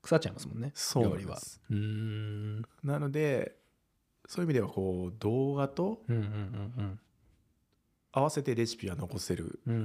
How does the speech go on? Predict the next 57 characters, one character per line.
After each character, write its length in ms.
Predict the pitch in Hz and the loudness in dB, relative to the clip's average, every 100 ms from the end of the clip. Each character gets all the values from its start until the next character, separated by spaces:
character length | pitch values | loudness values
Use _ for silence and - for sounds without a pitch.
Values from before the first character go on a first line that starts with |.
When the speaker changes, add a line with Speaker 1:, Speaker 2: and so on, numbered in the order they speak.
| 107 | 0
Speaker 1:
ん。 20 | |
Speaker 2:
で、 360 | 139 165 139 101 | 2 4 2 0
そ 200 | - 104 | -2 0
う 40 | |
い 40 | 101 | 0
っ 20 | |
た 140 | - | 0
動 240 | 156 92 92 | 2 2 4
画 100 | 92 | 2
を 140 | 92 | 2
残 260 | 98 95 104 | 0 2 0
す、 180 | - - _ - _ _ _ _ - | 0 -10 _ -20 _ _ _ _ -6
残 280 | 95 123 | -4 -4
す？ 280 | - - 170 - - | -4 0 -2 -2 -2
残 240 | 101 107 | 2 4
し 120 | 98 | 2
て 120 | 110 | 0
お 80 | 107 | -4
き 100 | - | 0
た 160 | 98 85 | 2 2
い。 40 | |
Speaker 1:
う 20 | |
ん。 320 | - - - 98 | 0 -12 -6 -4
は 60 | |
い 20 | |
は 0 | |
い 0 | |
は 140 | 87 90 | -4 -10
い 0 | |
は 40 | |
い。 40 | - | -12
Speaker 2:
っ 0 | - - - - _ _ _ _ _ _ - | -18 -20 -20 -20 _ _ _ _ _ _ -2
て 80 | |
い 60 | 180 | 0
う 20 | |
の 100 | 165 | 4
は 300 | 156 160 107 - _ _ _ _ _ _ _ - | 2 2 0 -6 _ _ _ _ _ _ _ -2
あ 80 | |
り 80 | 101 | 0
ま 80 | 92 | 0
す 100 | - | -4
ね。 200 | - - | -6 -4
Speaker 1:
う 60 | 104 | -4
ん。 20 | |
Speaker 2:
自 140 | 98 | 0
分 160 | 110 107 | 2 2
の 80 | 104 | 2
作 300 | - 104 104 | 2 4 4
品 260 | 110 104 | 2 0
と 120 | 101 104 | 0 -2
し 120 | - | 2
て 80 | 170 | 2
も 120 | 107 | 2
そ 200 | - 90 | 0 -2
う 40 | |
だ 80 | 82 | -2
し、 680 | - - 139 151 117 - | -2 -2 2 2 0 -4